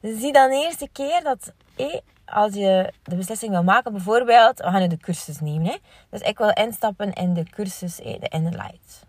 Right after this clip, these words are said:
Of gewoon zelfs gewoon Inner Light cursus. Ja of nee?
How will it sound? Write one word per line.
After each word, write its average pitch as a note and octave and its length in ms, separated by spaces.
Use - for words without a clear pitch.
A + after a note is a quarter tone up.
Of G3+ 120
gewoon E4 280
zelfs D4+ 200
gewoon A#3+ 160
Inner G#3 220
Light F#3 220
cursus. - 560
Ja C#3+ 360
of - 180
nee? D4 260